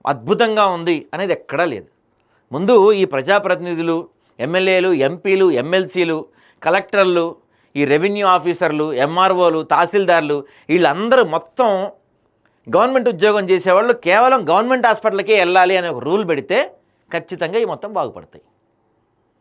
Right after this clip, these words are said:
ఎవరు ఆ ముఖ్యమంత్రే ఏ ఏజ్కి పోతాడు, ఆ ముఖ్యమంత్రే యశోదకి పోతాడు, ముఖ్యమంత్రే ప్రైవేట్ హాస్పిటల్స్కి వెళ్తే ఇంకా ప్రజలు గవర్నమెంట్ హాస్పిటల్స్కి ఎట్లా వెళ్తారు?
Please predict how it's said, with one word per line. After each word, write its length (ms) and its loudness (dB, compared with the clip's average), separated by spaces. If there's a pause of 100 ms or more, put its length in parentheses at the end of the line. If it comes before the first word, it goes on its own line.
(680)
ఎవరు 300 2
ఆ 20 4 (160)
ముఖ్యమంత్రే 540 0 (160)
ఏ 20 6 (100)
ఏజ్కి 280 -4
పోతాడు, 320 0 (120)
ఆ 120 4
ముఖ్యమంత్రే 480 -2
యశోదకి 420 0
పోతాడు, 320 -2 (580)
ముఖ్యమంత్రే 540 0
ప్రైవేట్ 340 2
హాస్పిటల్స్కి 540 -6
వెళ్తే 240 -4
ఇంకా 160 -4
ప్రజలు 380 -2
గవర్నమెంట్ 320 0
హాస్పిటల్స్కి 400 -6
ఎట్లా 180 -4
వెళ్తారు? 300 -6